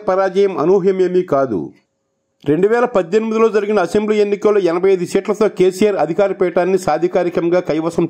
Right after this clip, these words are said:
చేసుకున్నారు. నలభై ఏడు శాతం ఓట్లతో ఘన విజయాన్ని టీఆర్ఎస్ నమోదు చేసింది.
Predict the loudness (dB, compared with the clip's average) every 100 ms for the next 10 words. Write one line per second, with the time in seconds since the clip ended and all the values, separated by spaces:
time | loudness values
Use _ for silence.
0 | -2 -2 -2 0 0 -2 -6 -10 _ _
1 | _ _ _ _ _ -6 -2 0 2 2
2 | 2 0 0 0 0 0 0 -2 0 0
3 | -2 -2 0 0 0 0 2 2 2 0
4 | 2 2 0 0 0 0 0 0